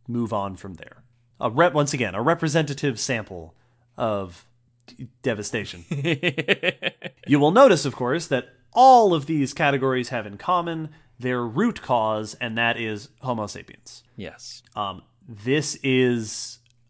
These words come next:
Speaker 1: undisputably our doing. A-, and, and it's, that's a tough pill to swallow, but keep in mind that understanding the issue is the very first step in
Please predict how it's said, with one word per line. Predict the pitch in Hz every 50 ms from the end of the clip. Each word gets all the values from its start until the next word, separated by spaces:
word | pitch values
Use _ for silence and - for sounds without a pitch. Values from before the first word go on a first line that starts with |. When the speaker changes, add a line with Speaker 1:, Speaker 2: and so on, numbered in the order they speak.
| _ -
Speaker 1:
undisputably | 143 143 147 156 156 156 143 143 143 143 139 139 - - - 135 131 131 123 120 110 110 113 110 110 104 101 - _ _ _ _ _ _ _ _ _ _ - - -
our | 107 101 101 98 95 95 92
doing. | 90 95 98 - - - - _ _ _ _ _ _ _ _ _ _ -
A-, |
and, | 98 95 92 - - 107 107 127
and | 156 190 - 170 175 185
it's, | 202 196 202 -
that's | - 160 170 - 170
a | 156
tough | - - 185 190 - - - _
pill | - 208 196 190 180
to | 180
swallow, | - - - 170 143 120 110 101 98 92 87 90 - _
but | - 117 107 101 - - _ _ _ _ _ _ _ _ - - - - - - _
keep | - - 175 190 -
in | 202 185 185
mind | 185 175 160 139 123 117 113
that | 110 113 -
understanding | - 131 127 120 117 107 - - 202 214 180 147 120 107
the | 101 98 90
issue | 90 85 - - 85 82 87 127 - _ _ _ _ _ _ _
is | - 120 113 104 98 95 92 -
the | - -
very | - 127 147 147 135 117
first | - - 120 107 - - - -
step | - - 113 104 101 - - -
in | 113 104 98 95 95 95